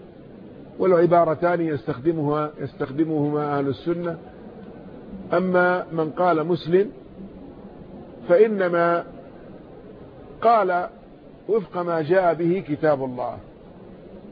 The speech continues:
لما قال الله جل وعلا: "قالت الأعراب آمنا"، جاء الجواب: "قل لم تؤمنوا ولكن قولوا أسلمنا"،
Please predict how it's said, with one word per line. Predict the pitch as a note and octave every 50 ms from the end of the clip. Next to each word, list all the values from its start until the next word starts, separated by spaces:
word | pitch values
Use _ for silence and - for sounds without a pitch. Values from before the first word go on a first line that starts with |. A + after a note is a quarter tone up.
| - - -
لما | - D3+ D#3+ E3 E3 D#3+
قال | D3+ - E3+ F3 F3 E3+
الله | D#3+ D#3 D#3+ E3 D#3+ D3+ D3 D3
جل | C#3+ D#3+ D#3 D3+ D3
وعلا: | C#3+ D3 C#3 C#3+ D3+ D#3+ D#3 D3+
"قالت | D3+ - D#3+ D#3+ D#3 D3 - D3
الأعراب | D3 C#3+ C3+ C3 C3+ C#3+ D3+ D#3 D3 C#3+ C#3+
آمنا"، | C3 C3+ C#3 C3+ C#3+ D3+ E3 E3 F3 F#3 G3 G3+ G#3 - - - - - - - - - - - - - - - - - - - - - - - - - - - - - - - - A2+ A2
جاء | C#3 D3+ D#3+ E3+ D#3+
الجواب: | D#3 C#3+ C3 D3 C#3+ D3 D3+ D#3 D#3+ D#3+ D#3+ F#3+ D#4+ - - - - - - - - - - - - - - - - - - - - - - - - -
"قل | E3+ E3+ F3 E3
لم | D#3 D3+ C#3
تؤمنوا | - - E3+ E3+ E3 E3 E3 D#3+ E3+ F3+ F#3+ G#3 A#3+ - - - - - - - - - - - - - - - - - - -
ولكن | B2 C3+ D3 D#3+ D#3+ D#3+ D#3+ D3+ C#3+ C3+
قولوا | A#2 - D#3 D#3 D3+ D3 D#3 E3+ F#3+ G3+ G3 - - - - - - - - - - - - - - B2+
أسلمنا"، | A#2+ - - C3+ C#3 C3 B2 A#2 A2 G#2+ -